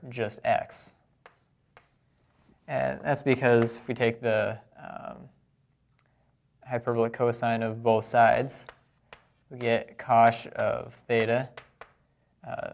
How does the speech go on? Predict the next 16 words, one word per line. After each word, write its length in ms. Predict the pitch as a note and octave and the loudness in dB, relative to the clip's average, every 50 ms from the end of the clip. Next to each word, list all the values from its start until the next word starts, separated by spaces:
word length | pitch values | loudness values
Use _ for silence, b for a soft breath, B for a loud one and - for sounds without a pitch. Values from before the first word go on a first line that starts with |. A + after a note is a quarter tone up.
| - - _ | -16 -20 _
that 80 | - - | -20 -20
should 180 | _ - - - | _ -20 -20 -20
be 100 | - - - | -20 -18 -6
x, 360 | - - A2 G2+ G#2+ - - - | -2 0 0 0 -2 -4 -10 -10
not 200 | - - - - | -10 -10 -8 -6
one. 340 | A2+ G#2+ G#2 A2 B2 C3 - _ _ _ _ _ _ _ _ _ | -4 -2 -2 -2 -4 -6 -10 _ _ _ _ _ _ _ _ _
So 220 | - - B2+ A#2 | 0 4 4 4
cosh 300 | A2+ - C#3 B2+ B2 - | 6 8 6 6 6 4
of 100 | B2+ A#2+ | -4 0
theta, 440 | - A#2+ A#2 A#2 A#2 A2+ A2 A2 - - _ _ - - _ _ _ _ _ _ _ _ _ _ _ _ _ _ _ _ _ _ _ - | 2 2 4 4 4 2 2 -2 -6 -14 _ _ -20 -20 _ _ _ _ _ _ _ _ _ _ _ _ _ _ _ _ _ _ _ -12
uh, 300 | A2+ A2+ - - - A2 | -10 -10 -8 -8 -8 -6
is 120 | A2 A2+ | -6 -4
just 300 | - A#2+ A2 A2 - - | -2 -2 -2 -2 -4 -8
equal 260 | - B2+ A#2 - A#2 A2+ | -8 -8 -6 -4 -6 -6
to 200 | - - - A#2 | -6 -6 -4 -2
x. 460 | A2+ - - - - - - - | -2 -4 -4 -8 -12 -14 -14 -16